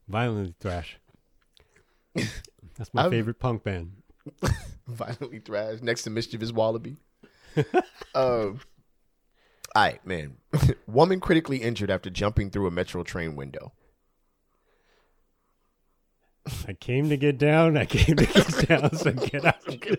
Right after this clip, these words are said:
Speaker 1: seat and
Speaker 2: Dude,
Speaker 1: jump
Speaker 2: what,
Speaker 1: around.
Speaker 2: what in the Marvel movie? Wh-, who? What? Ha-, what do you?
Speaker 1: That's what happens when you bring trains to L A.
Speaker 2: <laughs> Exactly. I, I can't handle this.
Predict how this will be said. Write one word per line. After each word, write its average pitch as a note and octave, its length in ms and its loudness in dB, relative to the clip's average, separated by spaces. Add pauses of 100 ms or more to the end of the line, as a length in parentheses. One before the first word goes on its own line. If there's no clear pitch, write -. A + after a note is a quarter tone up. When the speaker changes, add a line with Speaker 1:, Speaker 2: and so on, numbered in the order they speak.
(120)
Speaker 1:
seat D3+ 440 -4
and - 120 2
Speaker 2:
Dude, A3 140 -6
Speaker 1:
jump C3 140 -6
Speaker 2:
what, F#3 300 0
Speaker 1:
around. - 120 -12 (520)
Speaker 2:
what D#3+ 440 -2
in E3+ 160 2
the C3 100 4
Marvel G#3 480 2
movie? A#3 460 -2 (680)
Wh-, F#3+ 160 -8
who? D#4 300 -2
What? B3+ 260 -4
Ha-, C#4+ 240 -2
what C4+ 200 -6
do D#4+ 60 0
you? D#4 300 -2 (920)
Speaker 1:
That's B2 160 -2
what C#3+ 120 2
happens E3 300 4
when C#3 140 6
you C#3 100 6
bring C#3 220 6
trains D3+ 440 2
to D3 120 0
L C#3+ 180 0
A. E3 220 0 (340)
Speaker 2:
<laughs> G3+ 380 -8
Exactly. C3 640 0 (360)
I, A3 60 -8 (400)
I A#3+ 40 -8
can't A#3+ 280 -4
handle E4 320 6
this. - 420 4